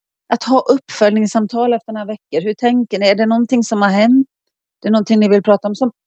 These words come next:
som den, de föräldrarna som ingår i min studie då, de tycker ju att det är väldigt hemskt att, att deras, eh, barn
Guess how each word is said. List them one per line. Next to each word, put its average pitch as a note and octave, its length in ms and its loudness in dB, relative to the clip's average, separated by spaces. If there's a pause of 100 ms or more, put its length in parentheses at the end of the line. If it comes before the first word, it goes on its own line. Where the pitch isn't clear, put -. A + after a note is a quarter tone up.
(220)
som C#4 140 2
den, B3 220 2 (220)
de A3+ 200 0
föräldrarna G3+ 380 2
som G#3 120 -8
ingår G3 240 -4
i G3 40 -6
min A#3 320 -2
studie F#3+ 420 -4
då, F#3 140 -4
de F#3+ 180 0 (680)
tycker C#4 360 -2
ju D4 60 6
att B3 200 2
det A3+ 160 6
är E3+ 200 2
väldigt G#3 380 0 (200)
hemskt F#3 480 0
att, E3 120 -2 (400)
att G3+ 140 -2
deras, F#3+ 500 2
eh, F3 120 4
barn E3+ 340 0